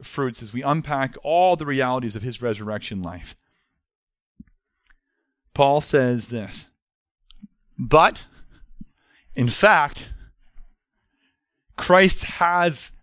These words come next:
been raised from the dead." But in fact, Christ City, Christ has been raised from the dead, the first fruits of those who've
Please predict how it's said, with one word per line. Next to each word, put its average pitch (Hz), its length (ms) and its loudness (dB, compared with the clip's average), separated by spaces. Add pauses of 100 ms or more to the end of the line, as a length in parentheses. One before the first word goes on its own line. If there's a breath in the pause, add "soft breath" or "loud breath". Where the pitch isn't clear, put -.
been 131 260 0
raised 139 320 0
from 135 80 -6
the 113 60 -4
dead." 98 320 -8 (1160 loud breath)
But 202 260 6
in 180 260 4
fact, 269 480 2
Christ 185 320 4
City, 160 240 2
Christ 202 440 2
has 220 840 2 (600 soft breath)
been 190 420 6 (180)
raised 165 420 4
from 147 360 4 (420 soft breath)
the 165 120 6
dead, 202 280 6
the 165 80 -2
first 294 400 4
fruits 262 240 -2
of 196 100 2
those 190 280 6
who've 175 340 -2